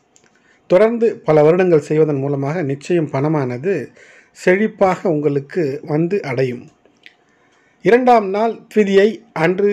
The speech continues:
நீங்கள் இதை செய்யும்போது உங்களுக்குள்ள குழந்தைகள் நல்ல ஒழுக்க சீலர்களாக அல்லது பிறக்க இருக்கக்கூடிய உங்களுடைய வம்சத்தில் வர இருக்கக்கூடிய, அது இன்றோ நாளையோ நாலு வருடம் கழித்தோ வர இருக்கக்கூடிய குழந்தைகள் ஒழுக்க சீலர்களாக இருப்பார்கள் என்று பார்த்தோம்.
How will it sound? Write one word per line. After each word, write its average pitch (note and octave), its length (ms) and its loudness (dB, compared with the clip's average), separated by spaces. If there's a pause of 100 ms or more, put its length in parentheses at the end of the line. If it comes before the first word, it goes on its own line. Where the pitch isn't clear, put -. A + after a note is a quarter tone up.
(120)
நீங்கள் D#3+ 340 -2
இதை C#3+ 160 -4
செய்யும்போது E3 800 -4 (100)
உங்களுக்குள்ள F#3 800 0
குழந்தைகள் D#3 540 2
நல்ல D3 300 0
ஒழுக்க D#3+ 380 2
சீலர்களாக C3 520 -2
அல்லது C3 340 -2 (840)
பிறக்க A#3+ 260 2 (100)
இருக்கக்கூடிய F#3+ 720 -2
உங்களுடைய D#3+ 460 0
வம்சத்தில் G3+ 640 -2 (180)
வர C#3+ 360 -4
இருக்கக்கூடிய, E3+ 580 2
அது C3+ 240 -4
இன்றோ E3 420 -4
நாளையோ D3+ 520 -4
நாலு D3 300 -6
வருடம் D#3+ 300 -4
கழித்தோ D3 380 -4 (600)
வர E3 120 4 (120)
இருக்கக்கூடிய D#3+ 560 -2
குழந்தைகள் F#3 600 0 (520)
ஒழுக்க A3+ 400 4
சீலர்களாக C#3 480 -6
இருப்பார்கள் C#3 600 -4
என்று D#3 160 -6
பார்த்தோம். D#3+ 480 -4